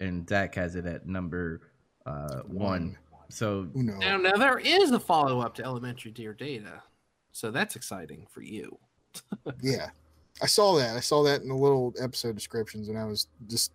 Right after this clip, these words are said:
Speaker 2: s-, flipping through there.
Speaker 1: So, Zach, are you, uh, down for number two to be Elementary Deer Data?
Speaker 2: Sure, I don't care.
Speaker 1: Okay. So, we have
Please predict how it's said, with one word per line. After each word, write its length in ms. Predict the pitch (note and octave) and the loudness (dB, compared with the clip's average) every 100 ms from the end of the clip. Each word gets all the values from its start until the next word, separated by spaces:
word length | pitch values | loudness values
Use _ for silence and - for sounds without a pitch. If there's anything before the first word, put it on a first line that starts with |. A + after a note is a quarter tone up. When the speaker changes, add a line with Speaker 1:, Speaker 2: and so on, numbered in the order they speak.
| _ - | _ -2
Speaker 2:
s-, 500 | - - - - - | 0 0 -4 -16 -8
flipping 300 | C3 B2 A2 | -4 -4 -4
through 160 | A#2+ A2 | -2 -2
there. 240 | G#2 F#2+ - - - - - - _ _ _ _ - | -2 -6 -14 -18 -16 -16 -20 -20 _ _ _ _ -6
Speaker 1:
So, 180 | A#2 | -2
Zach, 360 | G#2 A#2+ G#2+ - - - - _ | 2 4 2 0 -10 -18 -20 _
are 100 | G2 | -2
you, 520 | G2+ G2+ F#2+ G2 F2+ - | 0 0 0 -2 -4 -2
uh, 440 | F2+ F2 E2+ E2 - _ _ _ _ _ G#2+ | -2 0 -2 -4 -10 _ _ _ _ _ -6
down 340 | A2+ A2 A#2+ | -2 0 -2
for 200 | A2 A#2 | -2 -4
number 320 | A2 G#2+ G#2+ | -2 -2 -4
two 400 | G2 - A2+ G#2+ | -6 -6 -4 -2
to 80 | G#2 | -4
be 420 | G2+ G#2 G2+ G2+ G#2 - | -4 -2 -2 -4 -8 -8
Elementary 420 | G#2 G2+ G2 G#2+ | -4 -2 -4 -6
Deer 160 | G2 G2+ | -6 -4
Data? 360 | G2 G2+ G#2+ G#2 _ _ _ _ _ _ _ _ _ _ - | -2 -2 -4 -8 _ _ _ _ _ _ _ _ _ _ 0
Speaker 2:
Sure, 240 | F3 D#3 | 4 6
I 20 | |
don't 140 | C3+ C3+ | 4 2
care. 240 | G#2+ A2 _ _ F2 | 0 -2 _ _ -16
Speaker 1:
Okay. 260 | D#2 B1+ E2+ - _ _ _ _ _ _ _ _ _ _ | -12 -10 -12 -16 _ _ _ _ _ _ _ _ _ _
So, 380 | - E2+ D#2+ - _ _ _ _ _ - | -12 -10 -10 -12 _ _ _ _ _ 0
we 100 | G#2+ | 4
have 300 | A#2+ A2+ | 6 6